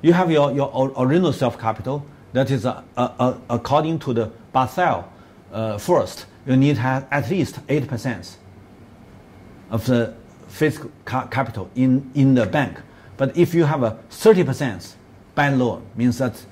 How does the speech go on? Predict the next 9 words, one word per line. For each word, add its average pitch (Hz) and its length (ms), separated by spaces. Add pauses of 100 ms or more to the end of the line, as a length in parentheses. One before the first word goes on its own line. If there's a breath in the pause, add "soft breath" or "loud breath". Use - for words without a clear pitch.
much, 131 240
much 139 140
higher 139 320
than 120 180
eight 127 180
percent 104 460
of 95 120
their 104 160
capital, 123 400